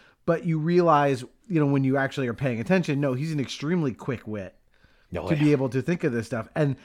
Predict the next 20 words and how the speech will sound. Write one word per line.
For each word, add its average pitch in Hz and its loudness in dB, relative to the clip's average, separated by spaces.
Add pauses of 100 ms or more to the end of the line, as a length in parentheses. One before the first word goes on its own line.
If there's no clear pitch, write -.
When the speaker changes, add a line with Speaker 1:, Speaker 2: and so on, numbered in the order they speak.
(140)
Speaker 1:
the 147 -4
quickness 202 0
is 131 -2
amazing 139 -2
because 131 -2
the, 135 -2
this, 151 -6
obviously 160 0
you 135 -2
don't 202 2
have 180 -2
to 160 -12
be 143 -4
that 135 -2
quick 127 -8
to 131 -4
deliver 120 -4
something 117 -6
you've 101 -6
memorized, 117 -2